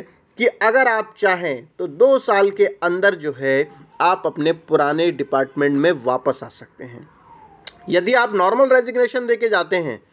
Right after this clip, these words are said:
तो जो है आप वापस नहीं आ सकते। ये तभी होगा जब आप टेक्निकल रेजिग्नेशन के through जाएंगे। और इस चीज़ का भी ध्यान रखना है कि आपका प्रोविजन पीरियड कंप्लीट हो गया हो। मगर जहाँ तक मैं आपका जान पा रहा हूँ, ये जो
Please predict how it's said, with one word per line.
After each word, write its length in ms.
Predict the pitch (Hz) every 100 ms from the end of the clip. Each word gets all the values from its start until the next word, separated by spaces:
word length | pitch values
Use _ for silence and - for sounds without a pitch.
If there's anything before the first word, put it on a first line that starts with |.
| _ _ _ -
तो 120 | 240
जो 140 | 254 214
है 300 | 170 160 185 _ _ _ -
आप 260 | 170 170
वापस 300 | 160 151 196 208
नहीं 180 | 226
आ 80 | 175
सकते। 440 | 120 120 _ 117 - _ _ _ _ _ _ -
ये 120 | 147 185
तभी 300 | 180 175 262
होगा 280 | 240 254
जब 200 | 247 240
आप 200 | 233 233 226 -
टेक्निकल 380 | 208 233 240 233
रेजिग्नेशन 500 | 196 196 196 185 196
के 80 | 196
through 220 | 190 190
जाएंगे। 420 | 165 165 170 180 208 _ _ -
और 160 | 180 208
इस 120 | 208
चीज़ 180 | 247 -
का 100 | 214
भी 120 | 208
ध्यान 220 | 196 190
रखना 260 | 185 185 175
है 160 | 185
कि 140 | 202 208
आपका 320 | 165 156 202
प्रोविजन 560 | - 170 139 143 165 196
पीरियड 340 | 160 139 190
कंप्लीट 460 | 196 180 170 240 165
हो 80 | 147
गया 140 | 135
हो। 200 | 120 117 - _ _ 151
मगर 220 | 170 190
जहाँ 160 | 185 196
तक 120 | 208
मैं 120 | 220
आपका 260 | 196 202 220
जान 240 | 185 214
पा 120 | 208 196
रहा 120 | 196
हूँ, 380 | 180 175 185 - _ _ _ _ _ -
ये 200 | 165 175
जो 600 | 180 175 165 147 139